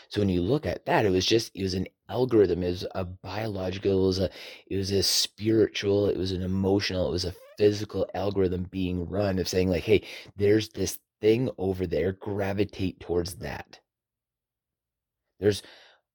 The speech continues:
all of these associations we can build, and that's the one thing that I've realized after these thirty-seven years is life is about associations. A lot of things are exactly the same. There's a lot of parallels between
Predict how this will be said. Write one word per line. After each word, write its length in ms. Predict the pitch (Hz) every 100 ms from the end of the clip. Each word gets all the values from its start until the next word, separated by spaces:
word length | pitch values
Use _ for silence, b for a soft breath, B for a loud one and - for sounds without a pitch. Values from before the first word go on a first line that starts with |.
| _
all 400 | 113 120 147 139
of 180 | 110 95
these 280 | 92 90 92
associations 800 | 87 - 98 - 87 85 87 92
we 100 | 92
can 160 | 90 87
build, 300 | 90 87 87
and 120 | 90
that's 120 | 98
the 100 | 98
one 220 | 95 104
thing 220 | 110 104
that 120 | 92 90
I've 200 | 110 113
realized 360 | 90 87 87
after 160 | 90 90
these 140 | 87
thirty-seven 500 | - 87 85 87 85
years 220 | 82 85 101
is 180 | 104
life 240 | 104 113 156
is 100 | 147
about 260 | 120 113 -
associations. 1040 | - - 98 - 78 85 104 - - - - _ _ _ _ _ _ _ _ _ _ _ _ _ _ _
A 60 | -
lot 300 | 104 117 151
of 100 | 135
things 300 | 107 104 110
are 60 | 90
exactly 520 | 90 95 95 - 82
the 80 | 80
same. 200 | 104 90
There's 160 | 90
a 40 | 98
lot 200 | 98 117
of 120 | -
parallels 560 | - 113 120 98 87 95
between 380 | 95 - 92